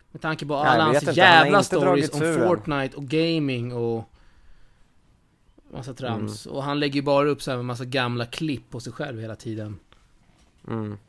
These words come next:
Speaker 1: Ja, jag är trött. Nu är man trött på Kyrgios.
Speaker 2: Ja, man
Speaker 1: Åk
Speaker 2: tycker
Speaker 1: ut
Speaker 2: att
Speaker 1: och
Speaker 2: det är
Speaker 1: spela.
Speaker 2: någons-,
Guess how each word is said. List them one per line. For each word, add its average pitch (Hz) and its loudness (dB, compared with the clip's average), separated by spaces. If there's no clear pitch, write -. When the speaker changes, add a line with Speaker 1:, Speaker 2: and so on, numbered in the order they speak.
Speaker 1:
Ja, - -18
jag - -16
är - -14
trött. - -10
Nu 185 4
är 151 4
man 143 0
trött 139 -6
på - -14
Kyrgios. 107 -6
Speaker 2:
Ja, 50 -10
man - -4
Speaker 1:
Åk 135 -4
Speaker 2:
tycker 233 4
Speaker 1:
ut - -
Speaker 2:
att - 4
Speaker 1:
och 170 4
Speaker 2:
det 110 0
är - -4
Speaker 1:
spela. 196 6
Speaker 2:
någons-, - -2